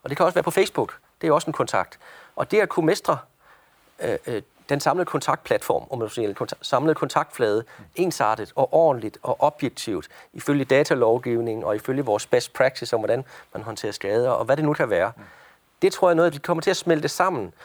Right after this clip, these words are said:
Speaker 1: Og det kan man egentlig se som sådan en, en række forskellige situationer, hvor, hvor kunden har et behov, som basalt set er det samme, eller det er en del af den samme kæde. I dag er de bare ikke kædet sammen.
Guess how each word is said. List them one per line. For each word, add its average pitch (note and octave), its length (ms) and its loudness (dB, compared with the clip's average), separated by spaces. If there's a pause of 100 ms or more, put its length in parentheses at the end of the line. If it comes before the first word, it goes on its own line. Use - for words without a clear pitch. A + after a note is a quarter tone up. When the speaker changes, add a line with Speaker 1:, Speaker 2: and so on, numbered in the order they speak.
(140)
Speaker 1:
Og - 80 -4
det D#3+ 80 -2
kan F#3+ 120 2
man F3 60 4
egentlig D#3+ 200 4
se - 200 0
som C#3+ 160 -4
sådan D#3 260 2
en, C#3+ 120 -2
en C3+ 200 -4
række A#2 240 2
forskellige D#3+ 380 -4
situationer, C3+ 600 0
hvor, A2+ 180 0 (460)
hvor C3 100 -8
kunden E3 260 0
har D3 200 2
et - 200 -4 (140)
behov, C#3 380 2 (640)
som - 200 -10 (1120)
basalt - 400 0
set E3 280 -2
er C#3 60 2
det C3+ 120 -4
samme, C3+ 380 0
eller A#2+ 60 -4
det B2 80 -2
er - 20 0
en B2+ 60 -4
del F3 140 2
af D3+ 60 2
den C#3 100 -10
samme C#3 260 0
kæde. C3+ 420 0 (280)
I C#3+ 80 -14
dag F3+ 140 2
er F3 40 4
de D3 100 -2
bare B2 120 4
ikke D#3 100 -8
kædet C3 200 0
sammen. B2 280 -2